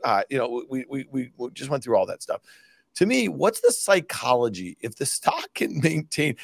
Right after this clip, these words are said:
if it doesn't sell on the news today? They just announced a fifteen-inch MacBook Air. They're gonna announce this, whatever. Like, we all know, it's already been previewed. <laughs>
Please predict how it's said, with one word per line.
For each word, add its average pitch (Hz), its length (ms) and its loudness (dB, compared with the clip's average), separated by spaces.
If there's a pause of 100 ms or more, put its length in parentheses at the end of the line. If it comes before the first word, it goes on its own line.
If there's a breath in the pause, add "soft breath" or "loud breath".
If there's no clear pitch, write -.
(120 loud breath)
if 151 100 2
it 160 220 0
doesn't 220 400 2
sell 170 540 4
on 143 120 4
the 143 100 0
news 139 380 0
today? - 360 -4 (140)
They 143 120 0
just 220 260 2
announced 202 340 4
a 160 80 0
fifteen-inch 165 880 -2 (140)
MacBook 139 520 -2
Air. - 340 0
They're 131 160 2
gonna 170 160 0
announce 170 340 2
this, 151 260 4 (460 loud breath)
whatever. 143 460 4
Like, 190 180 -2
we 226 100 4
all 247 160 6
know, 165 320 4
it's 139 140 -6
already 202 300 4
been 175 160 -2
previewed. 147 380 -2 (340 soft breath)
<laughs> - 160 -8